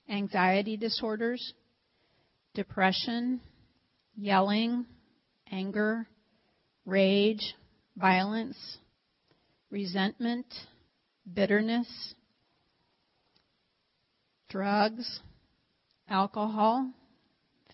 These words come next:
food, smoking, acting out sexually. Um, I don't know if you've ever noticed, but a lot of times when really young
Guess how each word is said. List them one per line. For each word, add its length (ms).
food, 560
smoking, 840
acting 400
out 160
sexually. 760
Um, 560
I 60
don't 140
know 100
if 120
you've 140
ever 200
noticed, 480
but 200
a 60
lot 180
of 80
times 300
when 180
really 280
young 320